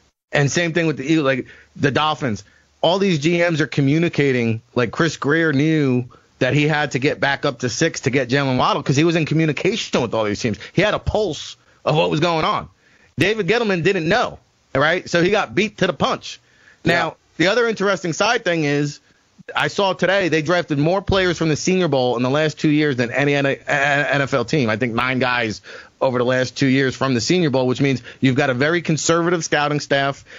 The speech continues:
Speaker 1: You're not gonna go outside the Power Five. You're not gonna go against the grain with anything that,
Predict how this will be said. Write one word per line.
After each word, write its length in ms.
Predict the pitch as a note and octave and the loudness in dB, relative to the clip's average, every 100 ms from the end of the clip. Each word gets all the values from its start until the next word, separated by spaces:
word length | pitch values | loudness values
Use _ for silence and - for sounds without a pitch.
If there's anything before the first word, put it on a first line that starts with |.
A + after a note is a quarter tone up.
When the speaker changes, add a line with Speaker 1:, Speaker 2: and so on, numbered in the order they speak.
| - | -8
Speaker 1:
You're 120 | A2+ C3+ | -2 0
not 140 | D#3 | 0
gonna 140 | F3+ | -2
go 140 | E3+ D#3+ | -2 0
outside 520 | C#3 D#3 - D#3 D3+ | -2 -2 -2 -2 -2
the 60 | D3 | -2
Power 340 | C#3+ D3+ D3 | 0 0 -2
Five. 400 | C3+ C#3 C3+ C3+ | -2 0 0 0
You're 80 | B2 | 0
not 160 | C#3 | 0
gonna 140 | D3+ D3+ | 0 0
go 140 | D3+ | 0
against 300 | C#3+ D3 C#3+ | 0 -2 -2
the 60 | C#3 | -4
grain 400 | A#2 C3+ C#3+ C#3+ | 0 0 2 0
with 140 | B2 | 0
anything 400 | C3+ C#3 D3 C#3 | 0 0 0 0
that, 220 | B2+ B2 | 0 -2